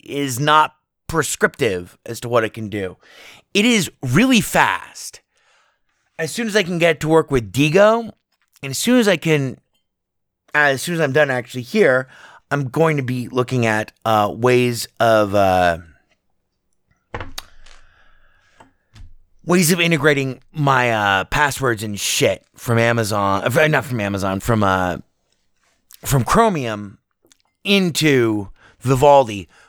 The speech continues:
But Vivaldi is a kick-ass web browser. It's like the next generation of Midori. It's not made by the same people who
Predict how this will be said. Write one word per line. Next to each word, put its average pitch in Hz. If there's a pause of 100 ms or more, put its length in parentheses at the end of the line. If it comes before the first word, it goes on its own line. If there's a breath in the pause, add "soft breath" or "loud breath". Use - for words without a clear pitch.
(100)
But 147
Vivaldi 180
is 156
a 143
kick-ass 131
web 131
browser. 95 (300 soft breath)
It's 214
like 233
the 202
next 180
generation 143
of 123
Midori. 120
It's 104
not 208
made 190
by 160
the 135
same 135
people 117
who 104